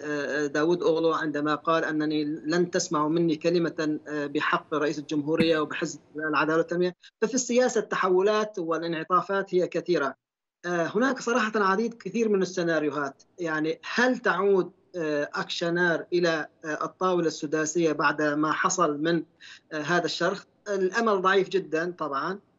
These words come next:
هي تسعى الآن أن، آه، يكون هناك مرشح. يعني، آه، هل تستطيع أن تقنع، آه، رئيس بلدية اسطنبول؟ وهل يغامر رئيس بلدية اسطنبول بالترشح، بالانسحاب من بلدية،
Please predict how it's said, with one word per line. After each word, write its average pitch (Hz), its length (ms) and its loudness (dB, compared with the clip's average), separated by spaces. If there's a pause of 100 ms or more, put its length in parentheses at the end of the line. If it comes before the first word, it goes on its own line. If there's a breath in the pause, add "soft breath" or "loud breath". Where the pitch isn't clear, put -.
(160)
هي 214 160 4
تسعى 220 420 -2
الآن 208 380 -4 (120)
أن، 180 200 -2 (140)
آه، 156 640 -2
يكون 165 420 4
هناك 202 280 4
مرشح. 175 800 0
يعني، 143 360 -4
آه، 147 400 -4
هل 202 180 2
تستطيع - 540 -2
أن 180 160 -2
تقنع، 185 440 0 (440)
آه، 156 180 0
رئيس 185 280 2
بلدية 190 360 2
اسطنبول؟ 175 520 0
وهل 175 320 2
يغامر 202 460 4
رئيس 180 280 0
بلدية 180 280 2
اسطنبول 180 520 -2
بالترشح، 180 760 -2
بالانسحاب 170 800 0 (140)
من 160 200 -6 (100)
بلدية، 180 240 0